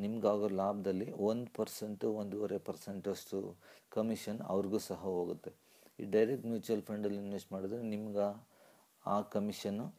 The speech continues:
ಇರೋದಿಲ್ಲ. Almost ಎ ಎಮ್ ಸಿಗಳು ಅವರ service ಚಾರ್ಜಸ್ನ, ಆ,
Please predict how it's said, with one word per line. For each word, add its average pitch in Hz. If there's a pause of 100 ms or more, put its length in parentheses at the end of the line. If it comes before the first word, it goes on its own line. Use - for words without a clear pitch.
ಇರೋದಿಲ್ಲ. 90 (680)
Almost 107
ಎ 101
ಎಮ್ 117
ಸಿಗಳು 120
ಅವರ 104
service 101
ಚಾರ್ಜಸ್ನ, 107 (640)
ಆ, 92